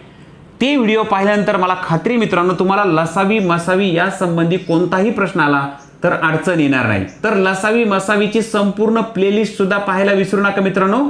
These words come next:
या व्हिडिओच्या शेवटी सुद्धा मित्रांनो, इथं कोपऱ्यामध्ये लसावी मसावीची मी प्लेलिस्ट लावणार आहे, त्यावर व्हिडिओ संपल्यानंतर क्लिक करा, तुम्हाला ती पूर्ण प्लेलिस्ट पाहायला मिळेल.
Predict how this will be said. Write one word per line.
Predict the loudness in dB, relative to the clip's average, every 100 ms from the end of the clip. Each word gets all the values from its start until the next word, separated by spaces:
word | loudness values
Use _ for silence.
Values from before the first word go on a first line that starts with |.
| -2
या | 0 2 2
व्हिडिओच्या | 2 2 0 0
शेवटी | 0 0 0
सुद्धा | 0 0
मित्रांनो, | 0 0 0 0
इथं | 0 0
कोपऱ्यामध्ये | 0 0 0 2 2 2
लसावी | 0 2 2
मसावीची | 2 2 2 0 0 0
मी | 2 0 0
प्लेलिस्ट | 0 2 0 0
लावणार | 0 0 0
आहे, | 0 0 -2 -6 -16 -20 -10 -2
त्यावर | 0 2 2
व्हिडिओ | 2 2 0
संपल्यानंतर | 0 0 0 0
क्लिक | 0 0 0 -2
करा, | 0 0 0
तुम्हाला | 0 2 0
ती | 0
पूर्ण | -2 0 0 0
प्लेलिस्ट | 0 0 2 2 0
पाहायला | -2 0 2
मिळेल. | 2 0 -2